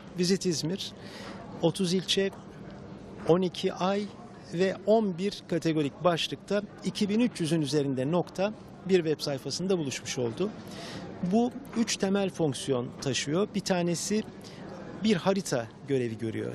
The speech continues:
Yani bu iki bin üç yüz noktanın birbirleriyle olan bağlantısı, e, birbirlerine olan yakınlığı, e, nasıl ulaşılabileceği ve benzeri detayları öğrenebiliyorsunuz. O anlamda, e, bir, e, bütüncül fotoğraf ortaya koyuyor. İkincisi,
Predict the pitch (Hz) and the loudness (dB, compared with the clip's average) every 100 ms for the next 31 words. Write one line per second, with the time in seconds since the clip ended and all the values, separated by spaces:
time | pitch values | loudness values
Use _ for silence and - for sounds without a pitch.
0 | 139 165 160 165 185 - 190 190 - 165 | 0 2 2 0 0 2 2 2 0 -2
1 | 160 156 - 160 185 165 147 156 156 156 | 0 0 2 2 2 2 2 4 4 4
2 | 160 151 151 131 143 143 139 131 135 - | 4 4 2 2 2 2 0 -4 -4 -4
3 | - 135 165 - - - - - - 151 | -2 -2 -4 -10 -14 -12 -12 -4 0 2
4 | 156 160 156 151 151 156 151 151 147 135 | 4 2 2 2 4 4 2 2 0 0
5 | 143 - 151 143 135 123 139 156 - - | 0 0 0 2 2 2 0 -2 -6 -2
6 | 151 147 156 175 185 160 147 139 - 131 | 0 2 4 4 2 0 2 2 2 0
7 | 117 110 151 190 175 156 139 175 185 170 | 0 0 2 4 4 2 2 2 2 2
8 | 156 151 143 139 127 120 117 104 113 107 | 2 2 2 2 0 0 -2 -4 -4 -4
9 | 175 208 - - - - - 196 180 165 | 0 0 0 -6 -12 -14 0 4 6 4
10 | 156 165 175 208 214 - - 165 165 165 | 2 0 2 0 -2 -12 -8 0 2 2
11 | 156 156 - - - 175 175 196 196 - | 2 0 -4 -12 -12 -6 0 2 2 -2
12 | - 175 180 170 151 - 180 - 160 190 | -8 -8 -2 -2 -2 -2 2 4 4 2
13 | 190 170 165 147 131 123 - 120 - 120 | 2 2 2 2 0 -2 -2 -4 -4 -4
14 | 120 - - 190 185 - 226 | -4 -6 0 0 2 2 2